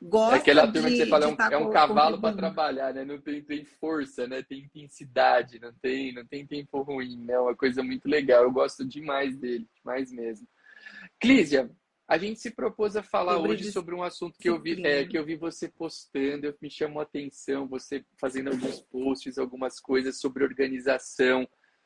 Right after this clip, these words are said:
Speaker 2: sobre método, sobre disciplina. É, e, e hoje,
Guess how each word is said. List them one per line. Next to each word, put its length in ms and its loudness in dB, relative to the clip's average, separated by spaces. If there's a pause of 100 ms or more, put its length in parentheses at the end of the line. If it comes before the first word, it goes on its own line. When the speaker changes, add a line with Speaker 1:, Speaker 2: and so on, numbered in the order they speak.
(140)
Speaker 2:
sobre 340 2
método, 600 2
sobre 300 -6
disciplina. 880 -4 (340)
É, 440 2 (200)
e, 280 -6
e 160 0
hoje, 540 0